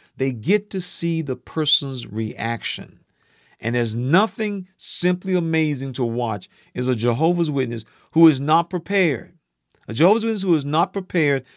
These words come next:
to answer questions that are not part of the script. And we put together a number of videos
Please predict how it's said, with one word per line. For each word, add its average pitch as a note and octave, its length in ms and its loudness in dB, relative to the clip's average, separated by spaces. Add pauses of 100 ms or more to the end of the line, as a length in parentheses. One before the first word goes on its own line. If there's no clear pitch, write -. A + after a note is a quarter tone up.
(120)
to - 240 -6
answer D3 520 0
questions - 840 -4 (300)
that G#2 120 0
are G#2+ 120 0
not G#2+ 360 -2
part G#2 260 -2
of F#2+ 140 -6
the G2 60 -6
script. - 420 -10 (300)
And G#3 80 0
we D#4 120 6
put D#4+ 180 -4
together G3+ 320 0
a F3 40 2
number G3 340 0
of D#3 100 -2
videos A#2+ 560 0